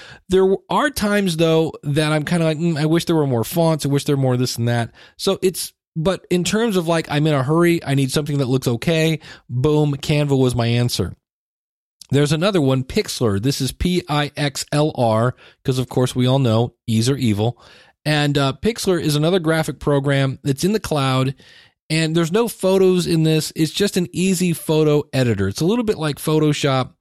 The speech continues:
Uh, I believe there's layers with this, but for me, what I use this for, if you're ever working and you're trying to create your artwork for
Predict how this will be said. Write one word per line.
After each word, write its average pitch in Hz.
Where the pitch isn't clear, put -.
Uh, 139
I 151
believe 151
there's 180
layers 160
with 147
this, 139
but 160
for 175
me, 208
what 156
I 175
use 190
this 170
for, 107
if 156
you're 175
ever 208
working 175
and 139
you're 139
trying 170
to 165
create 147
your 143
artwork 107
for 120